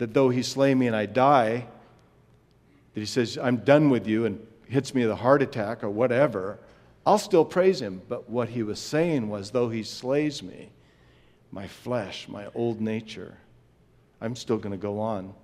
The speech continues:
without the wealth and without the health and still praise him." God's righteousness.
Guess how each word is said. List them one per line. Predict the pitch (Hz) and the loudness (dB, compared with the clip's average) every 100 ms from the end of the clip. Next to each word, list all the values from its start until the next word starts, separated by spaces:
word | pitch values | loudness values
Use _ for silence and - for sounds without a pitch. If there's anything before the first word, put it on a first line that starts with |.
| _ _ | _ _
without | 104 110 113 131 - | -4 0 2 0 -2
the | 110 | -6
wealth | 107 98 95 - | -4 -4 -8 -14
and | 101 104 | -8 -2
without | 117 127 135 | 0 0 -2
the | 113 | -6
health | 104 98 85 - _ _ _ _ _ | -6 -8 -10 -16 _ _ _ _ _
and | 95 | -16
still | - 101 98 | -10 -10 -10
praise | - 95 95 | -12 -14 -14
him." | - 104 104 _ _ _ _ _ _ _ _ _ _ _ _ _ _ _ - | -18 -20 -20 _ _ _ _ _ _ _ _ _ _ _ _ _ _ _ -4
God's | 127 123 107 | -4 -2 -6
righteousness. | 98 - - - 104 101 - - | -8 -10 -16 -18 -18 -20 -20 -20